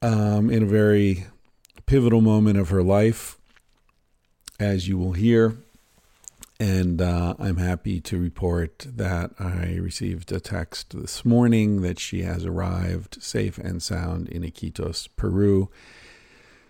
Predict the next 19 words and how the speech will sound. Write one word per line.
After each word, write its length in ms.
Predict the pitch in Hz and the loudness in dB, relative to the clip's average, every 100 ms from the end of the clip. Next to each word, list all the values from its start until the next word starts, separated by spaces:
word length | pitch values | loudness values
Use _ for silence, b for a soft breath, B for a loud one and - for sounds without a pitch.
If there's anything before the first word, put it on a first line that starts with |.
| b _ | b _
uh, 400 | 117 107 95 95 | 0 2 2 2
and 340 | - 101 95 92 | 0 0 2 2
is 200 | 90 85 | 2 2
waiting 480 | 95 95 90 90 85 | 2 2 2 0 -2
for 540 | - 92 90 87 82 | -2 0 2 2 0
her 280 | 87 87 87 | 0 -2 0
room 400 | 85 90 87 82 | 0 0 0 -2
to 140 | 101 | -2
be 160 | 82 87 | -4 -4
cleaned 580 | - 107 95 90 90 87 | -4 0 2 2 0 0
at 160 | 82 | -2
the 120 | 95 | -2
hotel, 640 | 87 90 80 92 87 87 90 | 0 0 0 -2 -2 -2 -4
even 340 | 98 92 90 | -4 -4 -4
as 260 | 90 90 90 | -4 -4 -4
I 180 | 92 92 | -4 -4
speak 380 | - - 120 - | -4 -4 -4 -2
to 100 | 123 | 0
you. 440 | 107 101 101 110 | 4 4 2 -2